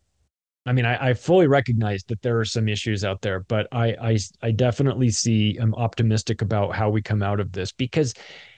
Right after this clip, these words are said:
evil just has a sh-, a short self-, shelf life. It can't last. These people are so diabolical, but the mask is off and people are starting to see it. The normies are starting to ask questions,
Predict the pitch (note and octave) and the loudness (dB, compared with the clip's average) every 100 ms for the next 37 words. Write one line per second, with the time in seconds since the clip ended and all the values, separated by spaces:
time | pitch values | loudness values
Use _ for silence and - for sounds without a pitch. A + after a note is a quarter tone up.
0 | _ _ _ _ - G3+ F3 G3 G3 F#3 | _ _ _ _ -4 0 4 6 6 6
1 | C#3+ _ _ _ - A#2 D#3 C3+ - D3 | 2 _ _ _ -14 2 4 4 2 0
2 | B2 A#2 - - B2+ - C#3+ - - B2 | 2 0 -2 -4 -2 2 0 0 0 0
3 | A2+ - - - B2+ - A#2 A2 - C#3+ | 0 -6 -4 2 2 4 2 2 0 -2
4 | - - E3 E3 - A2+ A2 G#2+ G2 - | -2 0 2 2 2 0 0 0 -2 -4
5 | - - _ _ _ - D3+ - - D#3 | -8 -12 _ _ _ -2 -2 0 0 2
6 | D3 C#3 B2+ B2 - _ C3+ B2+ A#2+ A2 | 4 6 6 4 -2 _ -2 2 2 0
7 | - - D3 C3+ B2+ B2 A2+ A2+ A2 G#2+ | -2 2 2 4 2 2 2 2 2 0
8 | A2 G#2+ G#2+ _ - C3 D3 D3+ E3 E3+ | 0 2 0 _ -8 -4 -2 0 0 -2
9 | F3 F3+ F#3 A2+ - A2+ C#3+ C#3 D#3 C#3+ | -2 0 0 -2 -4 -2 -2 0 2 2
10 | A#2+ D3 C#3+ C#3+ B2 - C#3 F#2 B2 A#2 | 2 2 2 0 -2 -2 -2 -2 0 2
11 | A2 C#3+ E3+ D3 C3+ B2+ A#2 - A#2+ B2 | 2 2 2 2 2 0 -2 0 0 2
12 | A#2 - A2+ G#2 - A2+ G#2 - - - | 0 -2 -4 -6 -4 -4 -4 -8 -16 -18